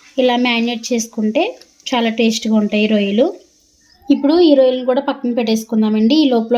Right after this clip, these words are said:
మ్యారినేట్ అవుతూ ఉంటాయి. ఇప్పుడు స్టవ్ ఆన్ చేసుకుని మనం రొయ్యల పులావ్ చేసుకోవడానికి ఇలా ఒక కుక్కర్ని పెట్టానండి.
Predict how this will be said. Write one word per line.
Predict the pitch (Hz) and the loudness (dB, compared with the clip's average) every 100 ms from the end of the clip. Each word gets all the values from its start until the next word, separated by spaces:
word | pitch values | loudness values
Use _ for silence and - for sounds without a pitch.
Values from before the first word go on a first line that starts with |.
| 240 | 2
మ్యారినేట్ | 226 214 214 220 | 2 2 0 -2
అవుతూ | 208 214 214 208 | -2 0 0 0
ఉంటాయి. | 202 196 233 349 - - - - - - - - - - - - - - - - - | -2 -2 0 0 -4 -20 -20 -18 -12 -12 -12 -16 -20 -20 -20 -20 -20 -20 -20 -20 -18
ఇప్పుడు | 285 311 349 | -14 -10 -10
స్టవ్ | - 277 269 | -6 -6 -4
ఆన్ | 269 277 269 | -6 -8 -10
చేసుకుని | 254 - 240 262 381 - - - - - - 233 247 | -10 -10 -10 -8 -10 -12 -20 -14 -12 -10 -10 -10 -8
మనం | 240 240 233 233 | -6 -6 -6 -8
రొయ్యల | 247 262 240 | -8 -8 -8
పులావ్ | 262 262 254 | -8 -8 -6
చేసుకోవడానికి | 247 233 - 233 220 220 226 285 359 320 | -6 -6 -6 -8 -6 -6 -8 -8 -6 -4
ఇలా | 254 247 | -4 -4
ఒక | - | -6
కుక్కర్ని | 233 233 240 233 | -8 -2 -2 -2
పెట్టానండి. | 220 220 208 208 214 | -6 -6 -8 -8 -6